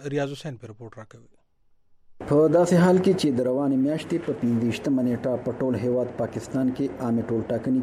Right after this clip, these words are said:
Speaker 2: کیږي، د موسم محکمې په خیبر پښتونخوا او شمالي پنجاب کې د سختو بارانونو پیشنګویي کړې ده. او د بیړني حالاتو محکمه وایي، د ټول ټاکنو او په شکال بارانونو دننه د څه قسمه بیړني حالاتو د مخنیوي لپاره کوټلې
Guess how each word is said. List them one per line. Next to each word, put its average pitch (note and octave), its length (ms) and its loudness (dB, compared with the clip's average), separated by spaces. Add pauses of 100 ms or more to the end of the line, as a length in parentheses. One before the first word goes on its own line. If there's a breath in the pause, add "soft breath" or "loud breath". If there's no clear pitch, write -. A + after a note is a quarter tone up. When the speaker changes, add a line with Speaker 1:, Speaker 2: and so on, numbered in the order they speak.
Speaker 2:
کیږي، C#3 300 0 (260)
د C3 160 0
موسم E3 380 0
محکمې D#3 440 0
په C3+ 140 -2
خیبر A#2+ 320 -2
پښتونخوا B2+ 500 -2 (180)
او - 20 0 (120)
شمالي A#2 380 0
پنجاب C3 400 0
کې A2+ 100 -4 (120)
د A#2 120 0 (100)
سختو D#3+ 360 -2
بارانونو A#2+ 560 2
پیشنګویي A#2 540 0
کړې A#2 220 -2
ده. A#2+ 120 0 (320)
او C#3 60 0 (100)
د - 20 -2 (120)
بیړني D3+ 340 0
حالاتو D#3+ 460 0
محکمه D#3 400 0
وایي، D#3 260 2
د C#3+ 160 -2
ټول A2+ 180 0
ټاکنو D#3 460 0
او A#2+ 80 0 (100)
په B2 140 -4
شکال B2+ 420 -2
بارانونو B2 480 2
دننه D3 320 2
د B2+ 120 -2 (120)
څه - 160 -2
قسمه A#2+ 360 -2
بیړني B2 360 2
حالاتو C#3+ 400 -2 (200)
د C#3 180 2
مخنیوي D#3 380 0
لپاره A#2+ 280 -2 (140)
کوټلې C#3+ 300 0